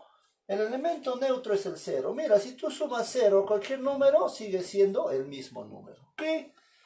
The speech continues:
Estas cuatro propiedades las vamos a aplicar en los ejercicios,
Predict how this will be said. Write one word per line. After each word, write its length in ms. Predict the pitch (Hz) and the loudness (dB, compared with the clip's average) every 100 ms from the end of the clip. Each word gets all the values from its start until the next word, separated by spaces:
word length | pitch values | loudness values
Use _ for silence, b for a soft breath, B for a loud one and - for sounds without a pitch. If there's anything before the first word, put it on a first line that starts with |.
| b b _ - | b b _ -6
Estas 460 | 294 285 247 233 | -4 -4 -2 -4
cuatro 420 | - 285 285 214 | 2 4 6 4
propiedades 840 | - 277 285 196 196 196 190 208 175 | 0 0 2 4 6 6 6 6 4
las 160 | 151 156 | -4 -2
vamos 320 | 190 180 160 | -2 -2 -4
a 60 | |
aplicar 520 | 143 156 - 190 202 - | -8 -10 0 6 6 4
en 400 | 175 190 214 196 b b b b b _ | 4 6 6 2 b b b b b _
los 200 | - - | -10 -8
ejercicios, 800 | 135 127 151 151 - 135 127 135 | -6 -6 -8 -8 -12 -12 -12 -14